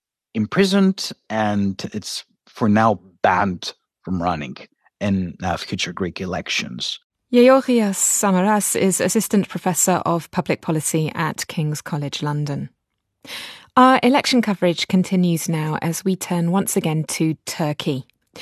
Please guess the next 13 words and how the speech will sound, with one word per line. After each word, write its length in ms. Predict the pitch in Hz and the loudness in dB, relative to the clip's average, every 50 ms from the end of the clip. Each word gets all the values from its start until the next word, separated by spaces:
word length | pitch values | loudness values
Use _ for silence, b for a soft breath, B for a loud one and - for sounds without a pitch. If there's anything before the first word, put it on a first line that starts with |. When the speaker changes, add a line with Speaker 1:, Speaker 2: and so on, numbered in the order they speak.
| B B B B B - | B B B B B 0
Speaker 2:
This 180 | 190 185 - | 0 0 2
weekend, 400 | 262 254 226 - 220 202 180 180 | 2 2 2 4 2 4 4 4
the 140 | - - 175 | 2 2 0
high-stakes 640 | 165 180 202 196 180 - - 190 175 165 - - - | 0 2 0 0 0 0 0 0 0 0 -2 -6 -4
political 460 | - 180 175 170 - - - 175 160 | 0 0 0 0 0 -2 -2 -2 2
runoff, 520 | 165 185 180 175 190 220 - - - - | 2 2 2 2 2 0 -2 -6 -4 0
which 260 | 175 160 - - - | 0 0 2 0 -4
still 320 | - - - 247 240 240 220 | -4 -2 0 2 4 4 4
has 200 | 196 190 170 - | 4 2 0 -2
the 100 | - - | -2 -4
potential 600 | - 156 - 277 302 294 226 - - 156 202 254 226 | -4 -4 -4 -6 -6 -4 -6 -4 -2 -2 -2 -2 -2
to 180 | - - - | -4 -4 -2
end 320 | - 175 175 175 175 165 | 0 0 2 2 0 -2